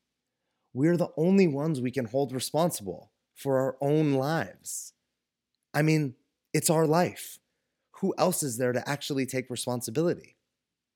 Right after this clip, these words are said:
Viktor Frankl said, "And there are always choices to make. Every day, every hour,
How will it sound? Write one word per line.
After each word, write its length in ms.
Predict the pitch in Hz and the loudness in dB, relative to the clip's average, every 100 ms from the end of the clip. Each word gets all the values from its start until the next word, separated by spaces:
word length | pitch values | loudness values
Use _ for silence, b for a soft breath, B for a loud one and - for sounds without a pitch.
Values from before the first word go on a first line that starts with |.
| _ _ _ _ _ _ _ - | _ _ _ _ _ _ _ -4
Viktor 220 | 160 185 | 0 -2
Frankl 340 | - 120 113 | 0 -2 -4
said, 420 | - 95 85 85 _ _ _ _ _ _ _ _ _ _ _ _ | -4 -4 -4 -8 _ _ _ _ _ _ _ _ _ _ _ _
"And 160 | 131 139 | -2 0
there 140 | 147 | 0
are 120 | 143 | 0
always 380 | - 147 156 160 | -2 0 0 0
choices 420 | - 131 123 135 - | -2 -4 -4 -6 -6
to 100 | 120 | -2
make. 420 | 127 - - _ _ _ _ | -2 -6 -16 _ _ _ _
Every 260 | 123 139 170 | -4 0 0
day, 460 | 131 117 113 107 - _ _ _ | 0 -2 -4 -6 -14 _ _ _
every 300 | 113 117 131 | -6 -4 -4
hour, 440 | 104 98 90 85 | -4 -6 -8 -12